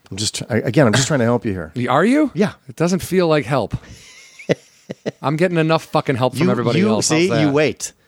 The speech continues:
Speaker 1: You just wait. You're gonna, you're gonna have, the, you're gonna be so prepared. You're gonna have such a good muscle to prepare yourself for this because of all the questioning that I've been doing with you.
Speaker 2: No, no, I disagree.
Speaker 1: Okay, that's fine. You can, you can agree to disagree.
Speaker 2: Um,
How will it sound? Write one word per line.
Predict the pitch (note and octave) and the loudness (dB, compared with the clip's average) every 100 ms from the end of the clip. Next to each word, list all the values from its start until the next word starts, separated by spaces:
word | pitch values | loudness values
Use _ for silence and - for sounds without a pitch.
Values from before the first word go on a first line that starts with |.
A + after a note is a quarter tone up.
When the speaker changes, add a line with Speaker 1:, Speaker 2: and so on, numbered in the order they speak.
| _ _ | _ _
Speaker 1:
You | A#2+ E3 | -2 0
just | D3+ C3+ | 0 0
wait. | D3+ E3 C3+ | 2 0 2
You're | D3 | 2
gonna, | D#3+ D3 | 2 2
you're | C#3 D3 | 0 2
gonna | D#3+ | 2
have, | D3 C3 | 2 2
the, | D3 | 0
you're | C#3 C#3+ | 0 0
gonna | D3 | 0
be | C3+ | 0
so | B2 - D3+ | -2 0 0
prepared. | D3 D#3 B2 F#2+ E2+ - _ _ - | 0 -2 0 0 -4 -12 _ _ -8
You're | B2 | -2
gonna | C#3 | 0
have | B2 | 0
such | - D#3+ C#3+ | 0 0 0
a | |
good | A#2 C3+ | -2 -2
muscle | A#2+ A#2+ B2+ A2+ G2 - - - | 2 0 2 0 -2 -6 -20 -10
to | - | -8
prepare | A#2 B2+ A#2+ | -4 0 0
yourself | A2+ A#2 | 0 -2
for | G#2+ | -2
this | G#2 | -4
because | - A2 A#2 G2+ | -4 -2 0 -2
of | - | -4
all | - A#2+ B2+ B2+ B2+ | -2 2 2 2 2
the | A#2 | -2
questioning | - B2+ A2+ A2+ G2+ | -2 -2 -2 -6 -4
that | G2 | -2
I've | G2 | -2
been | G2 | -2
doing | G#2 G2 | -4 -4
with | F#2+ - | -8 -12
you. | F#2 - - _ _ _ - - | -16 -18 -20 _ _ _ -20 -6
Speaker 2:
No, | E3 E3 E3 D#3 - - | 0 4 4 2 -2 -4
no, | C3+ A#2+ A2+ | -2 0 0
I | A2+ | -2
disagree. | G#2+ G#2+ G2+ F#2+ F2 - | -2 -2 2 2 2 -4
Speaker 1:
Okay, | G#2 F#2+ G2 | -6 -6 -8
that's | - G#2 | -12 -14
fine. | - G2 | -14 -14
You | A2+ | -8
can, | G#2+ | -6
you | F#2 - - - - - - | -6 -8 -20 -20 -20 -16 -10
can | F#2+ | -4
agree | G2 G2+ | 0 0
to | F#2+ | 2
disagree. | F#2+ - F2+ F2 G#2 | 0 0 0 -2 0
Speaker 2:
Um, | C3+ C3 B2 A#2+ A2 | 0 2 2 0 -4